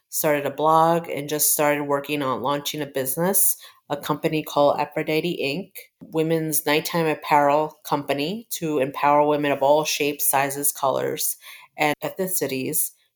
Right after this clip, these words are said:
to make them feel beautiful from the inside out.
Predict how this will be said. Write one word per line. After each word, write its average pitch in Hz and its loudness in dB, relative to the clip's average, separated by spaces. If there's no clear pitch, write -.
to 165 -2
make 160 0
them 156 2
feel 143 0
beautiful 170 0
from 143 -4
the - -6
inside 143 -2
out. 113 0